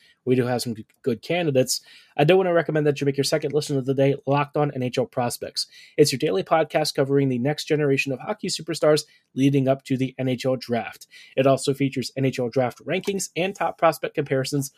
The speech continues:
for every team. Locked On N H L Prospects is available on YouTube and wherever you get your favorite podcasts, same as where Locked On Jets is, so be sure to like, follow, and subscribe right now.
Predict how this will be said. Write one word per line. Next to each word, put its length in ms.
for 160
every 240
team. 240
Locked 240
On 140
N 80
H 160
L 80
Prospects 480
is 100
available 520
on 140
YouTube 380
and 140
wherever 260
you 140
get 160
your 100
favorite 300
podcasts, 880
same 320
as 120
where 120
Locked 260
On 140
Jets 260
is, 220
so 160
be 120
sure 180
to 160
like, 260
follow, 460
and 140
subscribe 520
right 240
now. 240